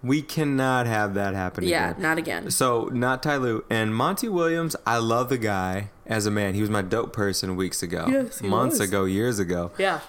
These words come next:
Speaker 1: Monty's a great caliber coach and guy. He's not the strength of confidence that can lead LeBron James.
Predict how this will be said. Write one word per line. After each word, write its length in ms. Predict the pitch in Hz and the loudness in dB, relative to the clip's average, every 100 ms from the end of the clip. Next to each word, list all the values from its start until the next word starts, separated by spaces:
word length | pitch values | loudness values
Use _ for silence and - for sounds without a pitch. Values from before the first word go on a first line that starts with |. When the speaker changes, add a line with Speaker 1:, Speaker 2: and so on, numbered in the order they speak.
| - | -4
Speaker 1:
Monty's 440 | 107 123 131 151 | 0 0 0 0
a 60 | 123 | 0
great 480 | 95 104 104 104 - | 0 2 2 0 -2
caliber 760 | - 101 98 95 98 95 95 - - | -2 0 0 0 0 -2 -4 -8 -6
coach 520 | - 98 123 - - - | -2 0 -2 -8 -10 -4
and 200 | 98 92 | -2 -2
guy. 420 | 95 95 131 156 - - - - - - - | 0 0 -2 -6 -10 -18 -16 -16 -18 -20 -8
He's 420 | 127 120 113 101 | -4 -2 -2 -2
not 640 | 104 104 101 104 110 117 - - - - - - - - | -2 0 0 -2 -4 -6 -12 -20 -20 -20 -20 -20 -20 -14
the 180 | 95 95 | -6 -4
strength 760 | - - - 107 101 101 95 - - | -4 -6 -4 0 0 0 -4 -6 -4
of 280 | 92 85 - | -4 -4 -8
confidence 840 | 95 92 90 87 87 90 - - - | -4 -4 -4 -4 -2 -4 -8 -12 -8
that 160 | 101 92 | -6 -4
can 240 | 95 90 | -4 -4
lead 180 | 87 87 | -4 -4
LeBron 380 | - - - 92 | -6 -6 -6 -6
James. 460 | - - 123 - | -8 -10 -10 -14